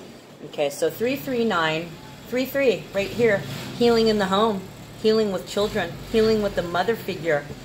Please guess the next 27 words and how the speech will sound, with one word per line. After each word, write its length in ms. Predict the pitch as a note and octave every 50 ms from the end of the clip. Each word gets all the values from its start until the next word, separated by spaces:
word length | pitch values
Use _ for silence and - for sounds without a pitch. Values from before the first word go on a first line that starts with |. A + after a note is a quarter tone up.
| - - - - - - - - - - - - - - - - -
and 140 | E3 E3
excitement 640 | D#3+ D#3 - - - F#3+ E3+ F3 - G3 F3 D#3+ C3
because 260 | D#3+ D3+ - D#3 C#3+
there's 200 | E3 D#3 D3 -
a 40 | D3+
transformation 840 | C3+ - - F3 D#3 D3+ - - E3 D3+ D3 D3+ D3+ - - D#3+ D#3
taking 360 | D#3+ - D#3 D3 - D#3 D3 C#3
place. 440 | - - D#3 D3+ D#3 D3 D3 -
This 240 | - G3 G3 F#3+ -
relationship 800 | F3 F3+ E3+ E3 D#3+ F3 - - C4 A#3+ A#3+ - G#3 E3+ D3 C#3+ -
with 280 | F3 F3 E3+ E3+ -
your 160 | E3 E3+ E3
children 480 | D#3+ - - F#3+ F3+ E3+ F3+ F3 E3 A#2
or 160 | B2+ D#3+ D#3+
your 100 | D#3+ D#3
mother 480 | D3+ D#3+ E3 D#3+ D#3 D#3 D3+ D3+ D3+ - - - - - - - - -
or 120 | D#3+ D3+
them 320 | D3 E3+ E3 D#3+ D#3+ D#3 D#3
with 220 | D#3+ D#3 - D#3+
you 360 | F3+ G3+ F#3 E3 D3 - B2+ -
is 180 | D3+ D3 C3+ -
changing, 480 | - - E3 D3 D#3 D#3+ F3+ F3 D#3+ D#3 D#3 - - - - - - - - - - - - - - - - -
and 140 | C#3+ D#3
it's 120 | E3 D#3 -
something 360 | - F#3 F#3 F#3 G3 F#3+ F#3
you 100 | F3+ F3
manifested. 800 | F3 E3 E3 E3 F3 D3+ - F3 E3 - - - F3 E3 D#3 -